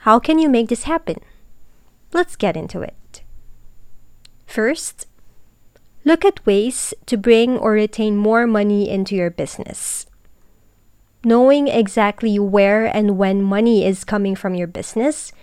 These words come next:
is the first step to seeing where you can save cost. You could be paying for services you don't even use or simply aren't worthwhile.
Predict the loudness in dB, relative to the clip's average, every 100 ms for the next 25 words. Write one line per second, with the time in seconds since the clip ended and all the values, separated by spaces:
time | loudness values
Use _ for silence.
0 | _ -20 -4 -4 -2 -4 -4 0 0 0
1 | -8 -14 -12 -12 -2 -2 -2 _ -20 -10
2 | -8 -6 -2 2 4 2 2 0 0 0
3 | -2 -8 -6 -6 -6 -8 -6 -6 -6 -12
4 | -12 -16 -20 _ _ _ _ _ _ _
5 | _ _ _ 2 4 4 4 4 4 4
6 | 2 -2 -2 0 0 0 0 -2 -2 2
7 | 2 0 0 0 0 0 0 -2 -6 -10
8 | -16 _ 4 6 4 0 -4 0 0 0
9 | 0 0 -2 -2 -4 -4 -4 -6 -6 -8
10 | -8 -16